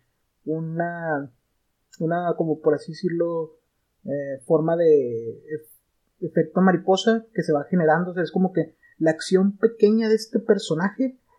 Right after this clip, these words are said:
hace que se desarrolle una historia completamente diferente. O sea, por una pequeña decisión o porque, eh, pasó esto específicamente, ya les madró la vida al otro personaje. Y eso me gusta mucho.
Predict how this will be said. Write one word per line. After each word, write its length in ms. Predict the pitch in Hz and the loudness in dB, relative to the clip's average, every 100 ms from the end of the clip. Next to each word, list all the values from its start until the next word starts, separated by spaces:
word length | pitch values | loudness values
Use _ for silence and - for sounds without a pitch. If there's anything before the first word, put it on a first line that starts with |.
| _ _ _ _ _ | _ _ _ _ _
hace 360 | - 156 185 - | -6 -2 -2 -2
que 320 | - 196 233 233 | 2 4 4 0
se 140 | - | 4
desarrolle 500 | 156 156 139 147 156 | 4 4 0 -2 -4
una 200 | 165 170 | -8 -8
historia 600 | 170 - 175 170 185 208 _ _ _ - | -8 -4 0 2 0 -2 _ _ _ 2
completamente 840 | 151 143 - 156 185 180 175 180 | 2 4 4 4 8 6 6 6
diferente. 460 | 180 175 165 160 147 | 6 8 6 6 4
O 20 | |
sea, 200 | 160 151 | 4 4
por 140 | 160 | 6
una 160 | 175 220 | 8 8
pequeña 360 | 233 254 240 254 | 6 6 8 10
decisión 440 | 233 208 214 214 | 8 8 8 10
o 120 | 214 | 8
porque, 540 | 196 160 - - 147 143 - _ _ - | 6 0 2 4 6 4 -6 _ _ -8
eh, 680 | 139 143 143 139 131 131 127 _ _ _ _ - 151 139 | -4 -4 -4 -6 -6 -8 -12 _ _ _ _ -4 -4 4
pasó 380 | 165 151 - 202 | 4 6 8 12
esto 720 | 214 220 - _ - 254 269 | 12 12 8 _ 4 4 2
específicamente, 960 | - - 185 202 220 214 214 208 247 - _ _ _ _ | 2 4 6 6 6 8 8 6 4 4 _ _ _ _
ya 180 | 165 165 | 6 10
les 160 | 175 | 10
madró 260 | 175 151 151 | 10 10 12
la 140 | 156 | 12
vida 220 | 143 139 131 | 10 6 2
al 100 | 127 | 0
otro 220 | - 123 | -4 -4
personaje. 540 | 117 - 113 117 - - - _ _ | -4 -2 -6 -6 -12 -20 -20 _ _
Y 140 | 214 | 10
eso 180 | 220 196 | 12 12
me 100 | 185 | 6
gusta 260 | 147 139 - | 6 4 4
mucho. 280 | 185 202 | 4 4